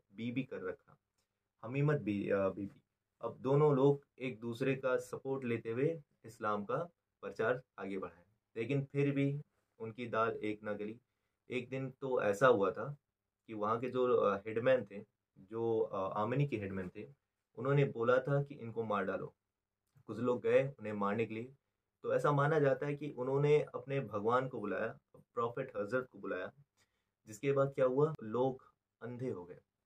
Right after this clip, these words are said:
लोग अंधे हो गए, उन्हें कुछ दिखाई नहीं दिया और इसी का, अ,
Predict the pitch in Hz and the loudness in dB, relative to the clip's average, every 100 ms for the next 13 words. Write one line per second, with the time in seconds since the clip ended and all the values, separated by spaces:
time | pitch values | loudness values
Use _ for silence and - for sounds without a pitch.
0 | _ 107 120 113 113 123 127 113 120 117 | _ -8 -8 -6 -4 0 0 0 -4 -4
1 | 117 104 98 113 120 113 98 104 123 123 | -8 -10 -10 -8 -6 -6 -4 -4 -4 -4
2 | - - - 117 156 156 143 123 127 135 | -8 -10 -16 -10 -4 -4 -2 -2 -2 -6
3 | _ _ _ _ _ - 104 104 98 | _ _ _ _ _ -4 0 2 2